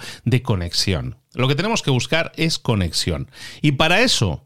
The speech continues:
solo hay cuatro tipos de contenido que sirvan para conectar con la gente y para construir comunidad. Los cuatro tipos de contenido que una persona puede generar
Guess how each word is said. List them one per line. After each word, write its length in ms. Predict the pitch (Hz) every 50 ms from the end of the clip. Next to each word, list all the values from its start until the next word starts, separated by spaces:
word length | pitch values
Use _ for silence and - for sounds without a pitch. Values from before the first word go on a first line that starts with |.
| _ _ -
solo 540 | - - - - 196 214 202 175 151 143 151
hay 220 | 170 180 151 135
cuatro 640 | - - 151 175 170 175 170 - - 160 175 165 -
tipos 520 | - 151 147 139 143 - 156 147 131 117
de 220 | 120 156 165 - -
contenido 1000 | - 170 165 160 160 139 139 131 117 123 156 170 151 113 98 101 - - _ _ _ -
que 140 | - 131 -
sirvan 500 | - - - 180 175 156 156 156 156 139
para 200 | 135 120 110 101
conectar 440 | - 110 98 101 - - 160 170 -
con 140 | 175 160
la 100 | 139 117
gente 260 | - - 120 120 117 135
y 60 | 127
para 260 | 131 117 107 104 -
construir 500 | - 110 104 - - - 107 120 131 117
comunidad. 600 | 127 113 92 90 80 67 64 67 - - - - _ _ _ _ - - - - - - -
Los 340 | - 123 123 131 131 - -
cuatro 680 | - - 180 190 190 196 190 - - 175 180 180 147
tipos 480 | - - 156 147 139 - 151 147 131 120
de 120 | 131 -
contenido 600 | - 123 110 107 98 - 101 127 151 147 123 95
que 120 | - - 123
una 180 | 147 139 139
persona 460 | - 120 110 - 139 131 120 101 95
puede 260 | - 147 165 165 143 120
generar 540 | - - 190 190 165 123 113 131 139 139